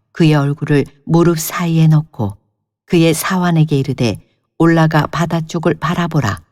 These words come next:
그가 올라가 바라보고 말하되, "아무것도 없나이다."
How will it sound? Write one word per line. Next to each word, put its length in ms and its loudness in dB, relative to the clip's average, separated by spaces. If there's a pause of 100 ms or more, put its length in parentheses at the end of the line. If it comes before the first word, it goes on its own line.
(300)
그가 280 0
올라가 560 0 (260)
바라보고 560 -2
말하되, 560 0 (440)
"아무것도 680 0
없나이다." 680 0